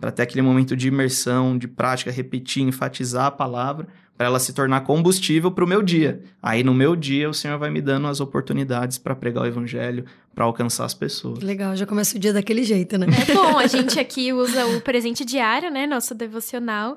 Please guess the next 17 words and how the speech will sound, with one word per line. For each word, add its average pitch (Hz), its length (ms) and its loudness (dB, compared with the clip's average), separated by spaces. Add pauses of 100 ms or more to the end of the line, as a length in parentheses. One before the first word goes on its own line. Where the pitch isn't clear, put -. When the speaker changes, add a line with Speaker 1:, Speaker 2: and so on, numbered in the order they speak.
Speaker 1:
Amém. 226 440 0
Speaker 3:
E 240 460 -4 (100)
é, 254 200 -2 (160)
é - 40 0
muito 311 320 0
bom 269 240 0
tê-lo, 214 440 -6
assim, 196 260 -10
eu 180 80 -8
vejo 214 220 -6
a - 20 -4
diferença 226 460 -8
que - 80 -20
faz 226 200 -6
na 226 120 -6
minha 233 240 -6
vida. 240 360 -8